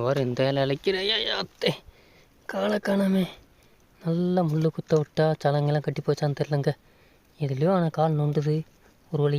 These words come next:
ஈரத்துக்கு வலிக்குதோ என்னன்னு தெரியல. இந்தா இருக்கு ஒருக்க. இதா, இந்தா இருக்கு ஒரு முள்ளு, இந்தா இருக்கா? எடுத்தாச்சு ஒரு வழி, இந்தா இருக்கா? இதை தான் குத்திருக்கு பய உள்ள. சலங்கெல்லாம் கட்டிருக்கான்னு தெரில. கொஞ்சம் ஊண்டி பார்த்தா தெரிஞ்சு ஊன்றா கொஞ்சம். என்ன இந்த நாளில் எல்லாரும் படுத்துருவீங்களா? பாதி நிலம் இருக்கு, சத்தியமா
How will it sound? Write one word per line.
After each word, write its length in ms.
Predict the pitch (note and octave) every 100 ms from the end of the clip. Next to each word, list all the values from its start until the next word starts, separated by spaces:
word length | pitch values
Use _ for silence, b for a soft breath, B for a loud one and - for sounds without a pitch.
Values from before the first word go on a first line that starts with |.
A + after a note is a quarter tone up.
| C#3+
ஈரத்துக்கு 380 | D#3 D#3 - D#3
வலிக்குதோ 340 | D3 C#3+ D3 D3+
என்னன்னு 220 | D3 D3
தெரியல. 160 | D3 -
இந்தா 120 | C#3 C3+
இருக்கு 160 | C#3+
ஒருக்க. 140 | C3+ - - b b b b _ -
இதா, 140 | D3 C#3
இந்தா 160 | C3+ C#3
இருக்கு 180 | -
ஒரு 80 | D3 D3
முள்ளு, 180 | C#3+ C#3+
இந்தா 120 | C#3+
இருக்கா? 200 | - F3 F3 D3 -
எடுத்தாச்சு 420 | C3 - B2+ - B2+
ஒரு 80 | B2
வழி, 120 | B2+ B2
இந்தா 140 | B2
இருக்கா? 220 | B2+ C#3 C#3+ C3+ - b b b b _
இதை 100 | C#3+ B2+
தான் 140 | E3+
குத்திருக்கு 380 | D#3 - D3+ C#3+ C#3
பய 180 | C#3 C#3
உள்ள. 120 | C#3+ - -
சலங்கெல்லாம் 440 | D3 C3+ C3+ D3 D3+
கட்டிருக்கான்னு 440 | C#3 - D3+ D3+
தெரில. 220 | D3 C#3+ D#3 B B B B -
கொஞ்சம் 240 | D#3 C#3+ C3+
ஊண்டி 160 | D3 C#3+
பார்த்தா 180 | C3+ C3+ C3+
தெரிஞ்சு 220 | C3 B2+ B2 B2 A#2+ A#2+
ஊன்றா 200 | B2 A2+
கொஞ்சம். 240 | B2 A#2+ - - _ D3+
என்ன 180 | D#3 E3
இந்த 120 | D3 D#3 D#3
நாளில் 300 | D#3+ F3 E3
எல்லாரும் 380 | D3+ D#3 E3 D3
படுத்துருவீங்களா? 540 | C#3+ E3 D3+ C#3 D3 G#3+ - B B -
பாதி 220 | - C3+ C#3
நிலம் 260 | C#3 D3+ D#3
இருக்கு, 180 | C#3 D3+ C#3
சத்தியமா 360 | - - D#3